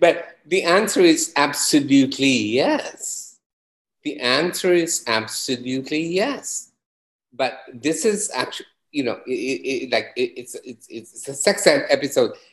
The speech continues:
and it's a very sexy episode. You know, that, so I, I,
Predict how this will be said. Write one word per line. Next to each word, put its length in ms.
and 120
it's 120
a 60
very 180
sexy 440
episode. 480
You 140
know, 60
that, 300
so 180
I, 220
I, 100